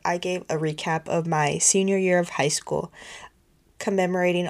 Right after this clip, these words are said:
all of the good moments and not so good moments of my high school experience, and also with how covid came into play and how it was adjusting to online learning. So if you guys haven't heard of that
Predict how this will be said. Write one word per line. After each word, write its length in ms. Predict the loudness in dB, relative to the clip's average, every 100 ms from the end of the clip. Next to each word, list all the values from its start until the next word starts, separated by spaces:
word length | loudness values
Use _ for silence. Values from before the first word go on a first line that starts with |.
| 2
all 240 | 4 4
of 140 | 2 2
the 300 | 2 2 2
good 180 | 2 4
moments 440 | 2 4 2 0 2
and 280 | 2 2 4
not 200 | 2 2
so 160 | 0
good 180 | 0 -2
moments 680 | 0 -2 -4 -4 -2 -2 -6 _ -20 _ _ _ _ _ _
of 320 | 2 4 2 2
my 260 | 2 2
high 200 | 2 2
school 280 | 2 2 0
experience, 600 | -2 -2 0 2 2 0
and 240 | -2 -4 0
also 320 | 2 2 0
with 420 | 0 0 -2 -8 -16 _ -20 _
how 220 | 0 0
covid 440 | 4 4 6 4 2
came 240 | 0 2
into 200 | 0 -2
play 320 | -2 0 2
and 140 | 0 -2
how 400 | -2 0 0 -4 -4
it 160 | -4 -2
was 280 | -2 -2 -4
adjusting 420 | -4 0 0 0
to 160 | -6 -6
online 460 | -4 -2 -4 -2
learning. 400 | -2 -2 -2 -6 -10 -20 -16
So 320 | -4 0 2 2
if 100 | 0
you 60 |
guys 240 | 0 0 0
haven't 320 | -2 -2 -4
heard 160 | -6
of 140 | -4 0
that 200 | 0